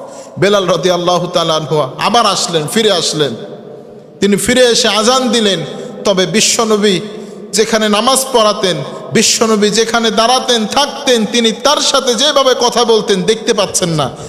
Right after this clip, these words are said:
তিনি কান্না বিচলিত কণ্ঠে আবার বিদায় নিলেন। কিছুদিন পর তিনি মারা গিয়েছেন। বিশ্বনবীর শোকে অনেক সাহাবী মারা গিয়েছেন।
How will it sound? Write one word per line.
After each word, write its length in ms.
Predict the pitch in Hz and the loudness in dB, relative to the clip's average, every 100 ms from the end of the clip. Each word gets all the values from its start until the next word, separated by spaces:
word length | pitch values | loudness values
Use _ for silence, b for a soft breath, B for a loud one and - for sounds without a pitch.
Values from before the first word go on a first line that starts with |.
| B B - | B B -2
তিনি 200 | 196 190 | 0 0
কান্না 540 | 214 226 220 214 185 | 0 0 2 2 2
বিচলিত 560 | 151 190 220 202 - 185 | 0 2 2 2 -2 -2
কণ্ঠে 400 | 190 190 - 156 | -2 -2 -2 -2
আবার 280 | 170 202 | 0 0
বিদায় 340 | 180 175 160 151 | 0 0 0 2
নিলেন। 300 | 143 135 131 | 0 0 -2
কিছুদিন 420 | 185 - 180 180 165 | -4 -4 -2 -2 0
পর 120 | 170 131 | -2 -2
তিনি 160 | 151 135 | -6 -4
মারা 280 | 143 202 | 0 0
গিয়েছেন। 460 | 190 160 117 - 95 - - - - - - - - B B B - | 2 0 0 -2 -6 -8 -16 -18 -18 -18 -18 -20 -20 B B B 0
বিশ্বনবীর 580 | 262 - 277 262 247 | 2 2 2 2 2
শোকে 540 | 214 - 269 277 262 220 | 0 2 4 4 4 4
অনেক 280 | 254 330 - | 2 0 0
সাহাবী 340 | 262 247 233 | 0 2 0
মারা 260 | 214 202 185 | 0 0 0
গিয়েছেন। 460 | 175 147 - 123 | 0 0 -2 -4